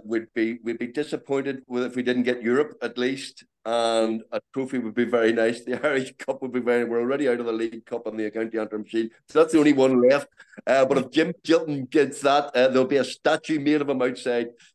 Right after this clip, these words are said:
outside Solitude, you know, in solid gold, and he'll be worshipped as a god forever.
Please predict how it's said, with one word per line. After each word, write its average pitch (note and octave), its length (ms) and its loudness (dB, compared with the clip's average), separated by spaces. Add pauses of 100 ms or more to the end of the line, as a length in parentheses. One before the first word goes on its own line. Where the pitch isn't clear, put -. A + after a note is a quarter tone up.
(200)
outside A#2+ 580 -4
Solitude, A#2+ 640 -4 (120)
you A#2 100 -4
know, B2 140 -4
in A#2+ 200 -4
solid C3+ 460 -2
gold, B2+ 380 0
and G#2+ 140 -4
he'll A2+ 120 -2
be A#2+ 120 -4
worshipped C3 420 -6
as B2 100 -8
a A#2+ 60 -2
god A#2 360 -2
forever. A2 420 -4